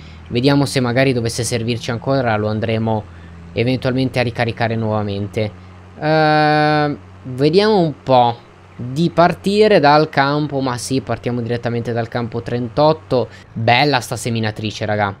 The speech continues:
davvero molto bella. Non ho visto neanche l'ampiezza, ma devo dire molto, molto carina.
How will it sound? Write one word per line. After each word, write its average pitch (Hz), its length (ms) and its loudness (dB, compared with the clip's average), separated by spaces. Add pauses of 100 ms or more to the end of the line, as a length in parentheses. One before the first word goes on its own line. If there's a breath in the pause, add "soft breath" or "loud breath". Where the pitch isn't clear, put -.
(120)
davvero 113 420 0
molto 117 400 -2
bella. 110 200 0
Non 127 160 -2
ho 147 40 -2
visto 165 220 -4
neanche 151 260 -2
l'ampiezza, 143 520 -2
ma 110 180 -2 (800 loud breath)
devo 135 220 0
dire 156 240 4
molto, 139 440 0
molto 123 300 -4
carina. 107 560 0